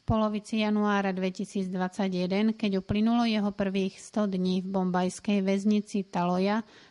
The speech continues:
páter Stan Swami napísal list tohto znenia.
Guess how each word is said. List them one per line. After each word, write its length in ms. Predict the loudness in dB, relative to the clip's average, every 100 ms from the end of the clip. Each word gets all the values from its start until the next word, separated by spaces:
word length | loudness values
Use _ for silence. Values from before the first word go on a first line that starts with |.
| _
páter 480 | -2 0 0 -2 -2
Stan 400 | -4 -4 -2 -2
Swami 640 | -4 -2 2 4 2 2
napísal 720 | 2 0 0 -6 -4 -4 0 0
list 400 | 0 -2 -16 -6
tohto 400 | -4 -4 -4 -4
znenia. 640 | -2 0 2 2 0 -2